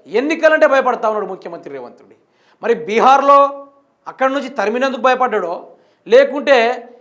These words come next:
ఎక్కడ చూసినా కూడా కేసీఆర్ పాటలు, "కారే రావాలి సారే కావాలని" నినాదాలు, ఇవన్నీ చూసి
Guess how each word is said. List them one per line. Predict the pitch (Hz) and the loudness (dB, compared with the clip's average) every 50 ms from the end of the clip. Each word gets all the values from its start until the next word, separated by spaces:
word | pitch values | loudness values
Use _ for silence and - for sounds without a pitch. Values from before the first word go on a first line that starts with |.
| _ _ _ _ _ - | _ _ _ _ _ -12
ఎక్కడ | 196 214 214 214 208 311 311 285 | -10 -10 -2 2 2 4 4 2
చూసినా | 294 269 277 277 285 | 0 -4 -6 -6 -4
కూడా | 262 269 269 | -2 -2 -2
కేసీఆర్ | 262 - - 233 240 254 254 247 254 247 247 233 - - | -2 -4 -2 0 0 0 0 0 0 0 0 0 2 2
పాటలు, | 220 226 226 233 233 226 233 240 240 - - _ _ _ _ _ _ - | 0 0 2 0 -2 -4 -6 -8 -12 -16 -20 _ _ _ _ _ _ 0
"కారే | 220 226 240 254 254 254 | 4 4 6 6 4 4
రావాలి | 247 240 233 233 240 233 233 | 4 4 4 4 4 2 0
సారే | 226 233 - 233 240 247 254 247 | -2 0 2 2 4 4 4 4
కావాలని" | 240 247 240 240 240 233 233 233 233 233 233 - - - _ _ - | 4 4 4 4 2 2 -2 -4 -8 -10 -14 -18 -20 -20 _ _ -12
నినాదాలు, | 175 214 247 254 254 247 240 240 240 240 247 240 - - - _ _ _ _ _ _ | -4 0 2 2 4 6 4 4 4 2 -4 -8 -12 -18 -20 _ _ _ _ _ _
ఇవన్నీ | 196 214 208 285 302 302 311 | -14 -2 0 2 2 2 0
చూసి | - 302 294 285 - - 285 240 208 208 220 220 - | -6 -8 -10 -10 -8 -8 -8 -6 -6 -6 -8 -10 -14